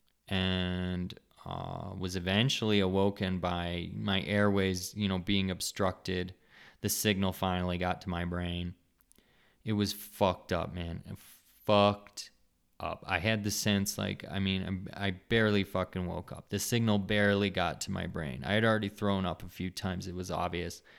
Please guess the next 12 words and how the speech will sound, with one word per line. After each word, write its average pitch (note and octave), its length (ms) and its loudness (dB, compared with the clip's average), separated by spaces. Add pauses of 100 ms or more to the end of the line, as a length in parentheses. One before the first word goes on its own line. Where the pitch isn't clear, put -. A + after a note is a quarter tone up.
(420)
before, G2+ 800 4 (1500)
you A2 160 4
know, G2 100 4
the F2+ 100 -2
signal F#2+ 380 2
made F2 260 0
it F2 140 -6
to - 80 -6
where F2 340 -4
I F2 60 -4
was F2 220 -8
like, - 180 -12